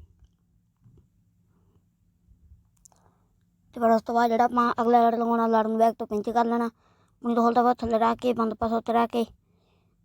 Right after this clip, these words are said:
ਦੋ ਹੀ ਪੱਲਿਆਂ 'ਚੋਂ ਪਹਿਲੇ ਪੱਲੇ ਨੂੰ ਜ਼ਿਆਦਾ ਖੋਲ੍ਹ ਕੇ ਦੂਜੇ ਪੱਲੇ ਨੂੰ ਆਪਾਂ ਮੋਟਾਈ ਵਾਲੇ ਪਾਸੇ ਨਾਲ ਜੋੜ ਕੇ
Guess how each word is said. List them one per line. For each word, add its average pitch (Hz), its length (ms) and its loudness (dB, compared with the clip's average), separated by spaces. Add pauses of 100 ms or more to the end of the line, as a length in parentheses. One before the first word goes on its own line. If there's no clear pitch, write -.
(120)
ਦੋ 220 80 0
ਹੀ 240 80 2
ਪੱਲਿਆਂ 233 300 -2
'ਚੋਂ 233 100 -2
ਪਹਿਲੇ 247 240 -2
ਪੱਲੇ 254 180 -4
ਨੂੰ 240 100 -2
ਜ਼ਿਆਦਾ 226 220 2
ਖੋਲ੍ਹ 226 240 2
ਕੇ 262 80 0
ਦੂਜੇ 233 260 -4
ਪੱਲੇ 226 140 -2
ਨੂੰ 226 100 -2
ਆਪਾਂ 233 140 -6
ਮੋਟਾਈ 240 280 -4
ਵਾਲੇ 226 140 -2
ਪਾਸੇ 233 240 -6
ਨਾਲ 233 120 -2
ਜੋੜ 208 180 -2
ਕੇ 254 200 -4